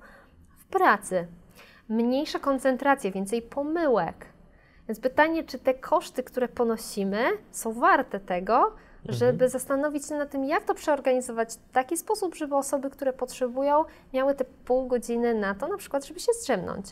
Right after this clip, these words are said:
Speaker 2: Mhm.
Speaker 1: Ja zawsze też się zastanawiam, jak to jest, że my nie mamy dużego problemu z tym, że niektórzy wychodzą na papierosę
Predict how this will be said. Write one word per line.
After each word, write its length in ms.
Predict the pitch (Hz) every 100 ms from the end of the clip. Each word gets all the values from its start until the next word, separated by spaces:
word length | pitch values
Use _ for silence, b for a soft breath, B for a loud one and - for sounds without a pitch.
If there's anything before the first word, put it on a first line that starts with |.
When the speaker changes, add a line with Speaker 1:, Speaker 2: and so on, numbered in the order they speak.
| B
Speaker 2:
Mhm. 180 | B 120
Speaker 1:
Ja 60 | 254
zawsze 260 | 277 302 339
też 160 | 302
się 80 | 294
zastanawiam, 680 | 277 269 269 247 254 277 311 330 320 302
jak 240 | 285 285 - - - -
to 60 |
jest, 280 | 247 269 269
że 80 | 277
my 460 | 254 254 254 254 - - - - -
nie 120 | 247
mamy 220 | 254 440
dużego 320 | 254 240 226 214
problemu 340 | 214 220 208
z 60 | -
tym, 180 | 214
że 80 | 214
niektórzy 360 | 208 208 208 202
wychodzą 300 | 208 208 208
na 100 | 202
papierosę 680 | 202 190 202 160 - 226